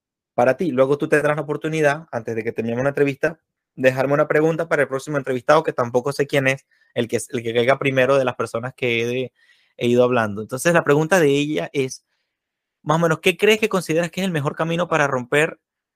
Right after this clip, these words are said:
la burbuja de los liberales? Quizás ella se quiere, ella quiere referirse a esto de que hay liberales que, por entender las ideas de la libertad, como que se vuelven un poco dogmáticos,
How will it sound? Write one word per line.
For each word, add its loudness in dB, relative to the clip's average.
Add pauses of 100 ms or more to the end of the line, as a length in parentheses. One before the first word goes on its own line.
(100)
la 4
burbuja 2
de 0
los 0
liberales? 2
Quizás -10
ella -2
se -12
quiere, -6
ella -6
quiere -6
referirse -8
a -2
esto -6
de 0
que -8 (680)
hay 4
liberales 2
que, -4
por -2
entender -2
las -2
ideas 0
de 0
la 0
libertad, -2
como -4
que -10
se -4
vuelven 2
un -2
poco 0
dogmáticos, -2